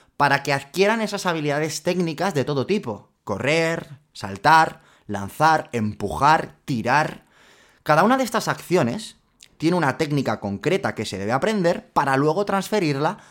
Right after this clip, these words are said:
a gestos más concretos del entrenamiento de fuerza con cargas propiamente dicho.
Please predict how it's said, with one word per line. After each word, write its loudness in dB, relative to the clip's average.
a -2
gestos -2
más -2
concretos 0
del 0
entrenamiento -2
de -2
fuerza -2
con -6
cargas -2
propiamente -4
dicho. -12